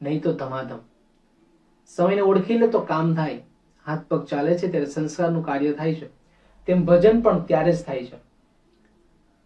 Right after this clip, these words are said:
નાણું મળે પણ ટાણું ન મળે. રૂપરામ ઠાકરને સમય ન સાચવ્યો, તેથી મનમાં દુઃખ રહી ગયું.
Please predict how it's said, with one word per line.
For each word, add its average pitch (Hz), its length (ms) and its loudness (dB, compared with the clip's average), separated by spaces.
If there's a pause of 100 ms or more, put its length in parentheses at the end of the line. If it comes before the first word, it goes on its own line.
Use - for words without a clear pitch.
(220)
નાણું 156 400 0
મળે 170 340 0 (260)
પણ 160 160 -4
ટાણું 160 360 0
ન 156 80 2
મળે. 175 400 0 (680)
રૂપરામ 180 440 2
ઠાકરને 156 440 0
સમય 156 340 -4
ન 170 140 0
સાચવ્યો, 185 420 0
તેથી 156 200 -2
મનમાં 160 380 -2
દુઃખ 220 240 0
રહી 147 160 0
ગયું. 123 240 -8